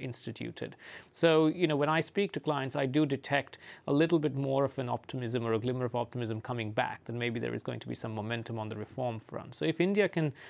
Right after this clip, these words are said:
cement that framework of monetary stability that has been in place in the last two or three years, plus add to that with some reform momentum, I think the trajectory looks bright for Indian assets.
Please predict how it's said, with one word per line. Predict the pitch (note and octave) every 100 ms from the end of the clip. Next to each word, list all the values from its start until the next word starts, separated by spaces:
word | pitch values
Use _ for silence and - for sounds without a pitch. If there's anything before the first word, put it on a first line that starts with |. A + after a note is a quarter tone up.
| -
cement | - D#3 D3+ F3+ -
that | D#3
framework | - D3+ D3 C#3+ C#3
of | C3+
monetary | C3 C3 A#2+ -
stability | - A#2 B2 B2 B2+
that | A#2+
has | A#2
been | A2+ A#2+
in | B2 A#2+
place | B2+ A#2 A#2+
in | A#2 A2+
the |
last | A2 A2 A#2 -
two | B2
or | A#2
three | - A2+
years, | A2+ A#2+ A#2+ - - - -
plus | D#3 D3+ -
add | D3+ D#3 -
to | C3
that | C3 B2+
with | C3
some | C3+ A#2+
reform | A#2 - A#2+ A#2+
momentum, | A2+ A2+ A#2 A2+ D3 D3+ - - - -
I | C#3
think | C#3
the | B2+
trajectory | G#2+ G#2+ A#2 - -
looks | G#2 G#2+
bright | - A2+ A2 A2+
for | A#2+
Indian | G#2+ G#2+ G2+
assets. | A2 - A2+ - -